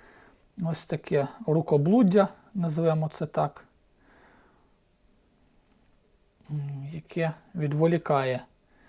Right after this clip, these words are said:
від очікування спінінгового сезону, або хоча б колись кресне крига і можна вже більш-менш походити, половити. Так, ну, сподіваюся, що окей, ось ця частина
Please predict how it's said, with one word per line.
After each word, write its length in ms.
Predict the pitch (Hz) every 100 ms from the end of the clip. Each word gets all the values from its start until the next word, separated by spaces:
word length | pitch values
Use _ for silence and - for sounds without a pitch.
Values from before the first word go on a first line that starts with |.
| _ - _ _ _
від 360 | 156 143 147 -
очікування 1000 | 165 147 - 156 - 143 127 123 123 117 - _ _ _ _ _ _ _ _ _ _ _ _
спінінгового 800 | - - 147 143 143 135 135 127
сезону, 500 | - 147 180 214 180
або 380 | 139 143 165 160 -
хоча 320 | - 156 - 165
б 140 | 151
колись 360 | - 147 147 -
кресне 440 | 143 139 - 139
крига 320 | - 196 175
і 240 | 156 151 175 _ _ _ - - _ _ _ _ -
можна 420 | 147 156 - 151
вже 280 | 135 147 151 -
більш-менш 580 | 165 143 143 - 156 156
походити, 540 | - 143 - 143 147 143
половити. 600 | - 139 135 110 - -
Так, 420 | - 156 - - _ _ - - - -
ну, 240 | 170 214 220
сподіваюся, 760 | - - 165 185 165 143 -
що 180 | 147 -
окей, 440 | 147 151 - 226
ось 160 | 175 -
ця 160 | - 156
частина 540 | - - - 165 151